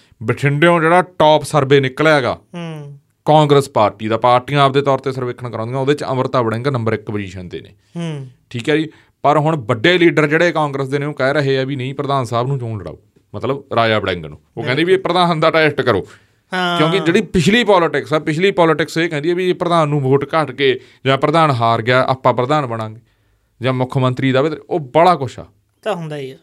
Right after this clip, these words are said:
Speaker 1: ਬਹੁਤ ਕੁਛ ਆ ਇਹਦੇ 'ਚ, ਰਾਜਨੀਤੀ ਦਾ ਨਾ ਸਿਸਟਮ, ਕਿਉਂਕਿ ਉਹਨਾਂ ਦਾ ਉਵੇਂ ਨਹੀਂ ਜਾ ਰਿਹਾ।
Speaker 2: ਹੂੰ।
Speaker 1: ਹਾਂ, ਹੁਣ ਕੋਈ ਨਹੀਂ ਮੰਨੂਗਾ ਵੀ, ਵੀ ਅੰਮ੍ਰਿਤਾ ਵੜਿੰਗ ਤਾਂ ਸਟਰੋਂਗ ਆ, ਰਾਜਾ ਵੜਿੰਗ ਨਹੀਂ ਸਟਰੋਂਗ, ਪਰ ਇਹ ਹੈਗੀ ਆ ਗੱਲ।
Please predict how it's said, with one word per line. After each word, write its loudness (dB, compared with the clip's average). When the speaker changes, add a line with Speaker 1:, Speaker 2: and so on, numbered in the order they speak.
Speaker 1:
ਬਹੁਤ 2
ਕੁਛ -6
ਆ -10
ਇਹਦੇ -4
'ਚ, -8
ਰਾਜਨੀਤੀ -2
ਦਾ 0
ਨਾ -4
ਸਿਸਟਮ, -10
ਕਿਉਂਕਿ -8
ਉਹਨਾਂ -2
ਦਾ 4
ਉਵੇਂ -2
ਨਹੀਂ -4
ਜਾ 0
ਰਿਹਾ। -8
Speaker 2:
ਹੂੰ। -10
Speaker 1:
ਹਾਂ, -4
ਹੁਣ -6
ਕੋਈ 0
ਨਹੀਂ -2
ਮੰਨੂਗਾ -2
ਵੀ, -2
ਵੀ 0
ਅੰਮ੍ਰਿਤਾ -2
ਵੜਿੰਗ -2
ਤਾਂ -2
ਸਟਰੋਂਗ 0
ਆ, 0
ਰਾਜਾ 4
ਵੜਿੰਗ 0
ਨਹੀਂ -4
ਸਟਰੋਂਗ, -6
ਪਰ -2
ਇਹ 0
ਹੈਗੀ 2
ਆ 0
ਗੱਲ। -14